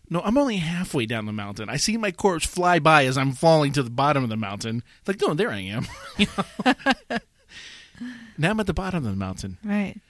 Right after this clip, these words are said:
Speaker 1: So I have to return to the graveyard <laughs> and then jump off precisely where said little goat knocked me <laughs> off to land.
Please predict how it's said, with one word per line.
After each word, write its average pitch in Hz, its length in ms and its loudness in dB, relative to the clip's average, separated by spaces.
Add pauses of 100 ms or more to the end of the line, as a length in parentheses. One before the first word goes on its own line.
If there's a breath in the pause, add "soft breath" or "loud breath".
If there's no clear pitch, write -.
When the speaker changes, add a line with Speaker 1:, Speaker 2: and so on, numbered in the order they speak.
(120)
Speaker 1:
So 233 160 0
I 240 60 2
have 240 160 0
to 220 80 -6
return 269 600 6
to 320 100 6
the 180 80 2
graveyard 180 840 4 (540)
<laughs> - 540 -18
and 175 100 4
then 180 160 4
jump 214 260 2
off 202 280 6 (100)
precisely 214 580 2
where 151 380 4
said 165 320 2
little 143 220 4
goat 127 480 2 (800)
knocked 185 320 6
me 190 140 0
<laughs> 147 100 0
off 202 420 0 (640 soft breath)
to 202 80 -2
land. 123 300 0